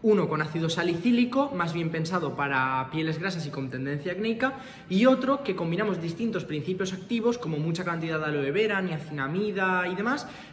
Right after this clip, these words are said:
con el objetivo de que fuera un gel limpiador facial para pieles más bien sensibles, irritadas o tirando a secas, con el fin de, eh, proporcionar un poco de hidratación y una limpieza no demasiado agresiva. Pues, eh, el gel limpiador que os traigo hoy es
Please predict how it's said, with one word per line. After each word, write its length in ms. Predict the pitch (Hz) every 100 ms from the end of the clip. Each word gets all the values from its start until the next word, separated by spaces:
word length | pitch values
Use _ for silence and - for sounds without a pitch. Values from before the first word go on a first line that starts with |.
| -
con 140 | 208 233
el 80 |
objetivo 380 | 233 226 220 240
de 80 | 220
que 80 | 185
fuera 180 | 190 147
un 440 | 160 196 202 196
gel 260 | - 214 208
limpiador 320 | 196 196 190
facial 420 | 196 233 277 -
para 220 | 180 165
pieles 280 | 202 233 240 - - -
más 220 | 170 190
bien 160 | 190 175
sensibles, 720 | 147 135 202 202 202 196 -
irritadas 600 | 143 147 175 180 185 185 208
o 120 | 190
tirando 280 | 170 165 165
a 60 |
secas, 360 | 156 165 214 220
con 160 | 151
el 80 | 135
fin 220 | 131 160
de, 380 | 175 226 - - - - - - -
eh, 140 | 175
proporcionar 440 | 165 143 135 143 147
un 100 | 151
poco 200 | 147 160
de 80 | 147
hidratación 540 | 143 143 120 165 185
y 120 | 170 151
una 100 | 147
limpieza 380 | 143 - 165 156
no 220 | 147 156
demasiado 420 | 135 127 156 190
agresiva. 460 | 165 113 - 107 - - - - -
Pues, 260 | 214 214
eh, 280 | 175 165 151
el 140 | 147 143
gel 140 | 190
limpiador 300 | 185 190 175
que 60 | 170
os 80 |
traigo 260 | 175 175 185
hoy 240 | 208 240 -
es 220 | 190